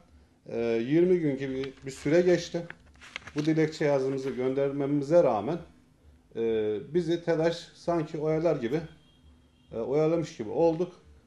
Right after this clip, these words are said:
ve bütün mal varlıklarımıza haciz konuldu.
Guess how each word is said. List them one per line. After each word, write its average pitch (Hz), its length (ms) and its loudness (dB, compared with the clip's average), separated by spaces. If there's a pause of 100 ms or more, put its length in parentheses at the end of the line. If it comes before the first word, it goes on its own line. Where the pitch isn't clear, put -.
(140)
ve 170 160 0
bütün 160 460 0 (360)
mal 156 260 0
varlıklarımıza 131 760 0 (160)
haciz 170 340 2
konuldu. 101 300 -6